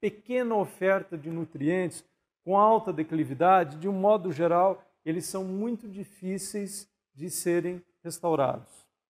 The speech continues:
Portanto, da perspectiva de recuperação, ele significa custo para o agricultor. E essa é uma coisa que tem que ser pensada e consorciada,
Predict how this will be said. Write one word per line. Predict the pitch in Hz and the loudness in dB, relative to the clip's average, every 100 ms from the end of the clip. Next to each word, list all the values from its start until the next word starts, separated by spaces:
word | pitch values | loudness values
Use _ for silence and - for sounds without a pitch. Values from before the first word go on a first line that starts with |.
| _ _ _ _ _ | _ _ _ _ _
Portanto, | 165 170 196 208 202 135 - _ _ _ | -2 2 4 4 2 -8 -12 _ _ _
da | 180 | 0
perspectiva | 185 208 - - 196 - - 247 285 185 165 | 2 0 -2 -4 -6 -8 -6 2 2 2 0
de | 127 156 | -2 -4
recuperação, | 143 170 170 - 170 156 156 190 202 | 0 0 0 -2 2 2 0 -4 -2
ele | 202 190 | -4 -6
significa | - 180 185 - 190 202 | -10 -10 -8 -8 -10 -8
custo | 185 _ 202 240 - - 247 240 _ _ _ _ | -10 _ -8 -6 -8 -12 -14 -14 _ _ _ _
para | 175 180 190 202 - _ | 4 6 4 2 -4 _
o | 156 | -2
agricultor. | 180 170 185 202 - 160 143 120 _ _ _ _ _ _ - | -2 -2 -6 -10 -8 -2 0 -2 _ _ _ _ _ _ 2
E | 175 | 6
essa | 233 233 247 | 6 4 -2
é | |
uma | 226 220 | 0 -2
coisa | - 214 214 185 | 2 8 8 6
que | 175 | -2
tem | 170 180 | -4 -6
que | - | -4
ser | 185 | -8
pensada | 165 170 151 - 180 185 | -4 -4 -4 -2 -2 -2
e | |
consorciada, | 185 185 160 - 165 - 170 170 185 160 127 | -6 -8 -8 -6 -6 -4 2 6 6 2 -4